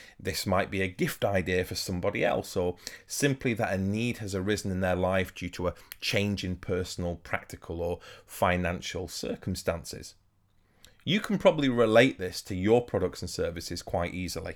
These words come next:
but you wanna try and find out where they are at immediately when you speak to them, as this is imperative. You can best advise them so that you can build trust and rapport. But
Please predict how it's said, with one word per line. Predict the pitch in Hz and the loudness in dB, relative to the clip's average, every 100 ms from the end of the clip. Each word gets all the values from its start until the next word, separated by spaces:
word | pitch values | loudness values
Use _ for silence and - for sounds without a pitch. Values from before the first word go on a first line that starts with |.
| - - - - - - - | -14 -20 -20 -18 -16 -16 -8
but | - - | -6 -2
you | 120 180 | 2 4
wanna | 185 170 | 4 4
try | 160 - 151 | 2 -2 0
and | 151 135 | 2 2
find | - 135 135 127 | 2 0 2 4
out | 135 110 92 - | 4 4 2 0
where | 101 113 113 | 0 2 4
they | 113 | 4
are | 104 101 - - | 4 4 0 -2
at | 101 - - - | -2 -4 -8 -4
immediately | 92 92 104 120 117 92 87 90 98 95 | -2 0 2 2 0 -2 -2 -4 -4 -6
when | 101 101 | 0 2
you | 98 | 2
speak | 95 - 156 - | 0 0 -2 -2
to | 90 | -6
them, | 85 80 - _ | -6 -6 -12 _
as | 98 95 - | -4 -4 -2
this | 104 - | -4 -4
is | 120 | -4
imperative. | 92 98 - 135 - - 78 - - - _ _ _ _ - - - - - | -4 -4 -2 0 0 0 -4 -6 -20 -20 _ _ _ _ -20 -20 -18 -20 -8
You | 117 | -6
can | - 110 | 0 -2
best | 92 156 147 - | 0 -2 -2 -2
advise | 127 98 117 127 175 147 | -4 -2 -4 0 0 0
them | 101 90 | -2 -4
so | - 113 | -2 -2
that | 101 98 | -2 -4
you | 110 | -6
can | - 110 | -6 -6
build | 90 113 143 139 95 - | -2 0 0 0 -2 -6
trust | - 113 - 101 | -8 -8 -6 -4
and | 92 | -4
rapport. | 92 - 147 87 - _ _ _ _ _ - - - - - | -4 2 2 2 -4 _ _ _ _ _ -20 -20 -20 -4 6
But | 147 | 6